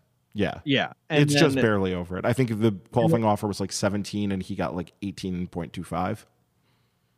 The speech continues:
Speaker 2: And then you had Drew Pomeranz, who is basically, like, almost a two-win pitcher for the Brewers himself out of the bullpen, all, all just in, like,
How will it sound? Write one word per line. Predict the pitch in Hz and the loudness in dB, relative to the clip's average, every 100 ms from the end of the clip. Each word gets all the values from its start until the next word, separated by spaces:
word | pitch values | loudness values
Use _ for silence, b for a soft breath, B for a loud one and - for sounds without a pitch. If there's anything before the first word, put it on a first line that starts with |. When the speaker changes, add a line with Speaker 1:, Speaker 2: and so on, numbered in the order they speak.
| - | -8
Speaker 2:
And | 143 | 0
then | 139 | 2
you | 139 135 | 6 4
had | 123 | 4
Drew | 139 143 | 2 2
Pomeranz, | 123 147 139 120 120 123 | 2 2 4 4 2 2
who | |
is | 117 | -2
basically, | - 127 - 135 120 113 | 0 -4 -2 -4 -2 0
like, | 107 104 - | 0 -2 -6
almost | 120 127 131 - | -2 2 2 0
a | 113 | -4
two-win | - 131 127 117 | 0 2 2 2
pitcher | 135 143 135 | 0 -2 0
for | 131 | -2
the | 117 | -4
Brewers | - 120 127 120 | -4 -2 0 0
himself | 110 107 - 123 151 98 | -2 -4 2 2 2 0
out | 95 | -4
of | 90 | -6
the | |
bullpen, | 87 123 - 82 82 85 _ _ _ _ - | 2 2 2 -4 -10 -12 _ _ _ _ -2
all, | 120 123 - | 2 2 0
all | 120 127 131 | 4 4 4
just | 104 135 - | 2 0 0
in, | 120 | 0
like, | 120 110 | 2 2